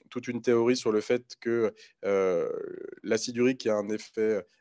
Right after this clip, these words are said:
euh, protecteur sur le plan cérébral, euh, s'il est baissé trop bas, pourrait être un facteur favorisant, euh, notamment de développement de, de maladies neurodégénératives. Une fois qu'on est à l'objectif d'uricémie, on f-, on monitore une fois par an l'uricémie et la fonction rénale,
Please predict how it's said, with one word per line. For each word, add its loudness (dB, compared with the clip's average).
euh, -2
protecteur 0
sur -8
le -6
plan -8
cérébral, 2
euh, 0
s'il -6
est -2
baissé -4
trop -2
bas, 6
pourrait -2
être -6
un -10
facteur -8
favorisant, -4
euh, -6
notamment -6
de -8
développement -8
de, -4
de -12
maladies -6
neurodégénératives. -8
Une 2
fois 4
qu'on 2
est 8
à 10
l'objectif 2
d'uricémie, 0
on 0
f-, -4
on -4
monitore 0
une -2
fois 4
par 4
an 0
l'uricémie 0
et -4
la 4
fonction -6
rénale, -4